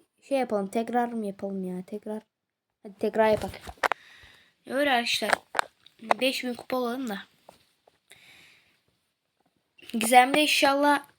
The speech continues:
güzel bir şey çıkacak arkadaşlar. Gizemli açarken takipçilerimin uğruna yani.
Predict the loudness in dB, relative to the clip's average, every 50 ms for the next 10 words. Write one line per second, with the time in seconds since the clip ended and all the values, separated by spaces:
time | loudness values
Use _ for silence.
0 | _ _ _ _ _ -14 -10 -2 0 0 2 2 0 -2 -4 -4 -2 0 0 0
1 | -2 2 4 4 4 4 4 4 6 6 6 6 4 2 -10 -20 -20 -20 -20 -20
2 | -20 -20 -20 _ _ -12 -6 4 6 6 8 8 6 2 4 6 6 6 6 6
3 | 6 6 6 6 4 -4 -10 -2 2 4 4 4 2 -2 -8 0 2 2 6 6
4 | 6 6 6 4 2 0 0 -6 _ _ _ _ _ _ _ _ _ _ _ _
5 | _ _ _ _ -6 -4 -4 -4 -4 -2 0 2 2 0 0 0 2 2 2 2
6 | 0 -4 -6